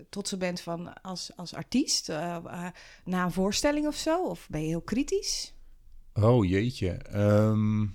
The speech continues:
Speaker 2: nou, ik ben sowieso heel kritisch, dus dat
Speaker 1: Oh.
Speaker 2: is, dat is per definitie, eh,
Speaker 1: <laughs>
Speaker 2: zo. Eh, en daardoor,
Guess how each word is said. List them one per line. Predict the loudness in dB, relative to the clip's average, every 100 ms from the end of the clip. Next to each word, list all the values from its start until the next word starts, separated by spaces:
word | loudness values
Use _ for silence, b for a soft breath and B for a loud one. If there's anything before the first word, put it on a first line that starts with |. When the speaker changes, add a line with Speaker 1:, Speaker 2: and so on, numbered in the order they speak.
| b b b b -12
Speaker 2:
nou, | -6 -2
ik |
ben | 0 4
sowieso | 8 8 8 6 6
heel | 6 2
kritisch, | 0 -4 -2 -4 -4
dus | -4 2
dat | 4
Speaker 1:
Oh. |
Speaker 2:
is, | 2 2
dat | 2
is | 2 4
per | 6
definitie, | 6 6 4 4 4 4 6 6 4
eh, | 4 2 0 0 0 -2 -4 -2 -2
Speaker 1:
<laughs> | -2 -2 -2 0 6 12
Speaker 2:
zo. | 12 12 10 6 B B B -8 -8 -6 -2
Eh, | 4 8 8 8 6
en | 8
daardoor, | 10 12 12 10 8 8 4 -4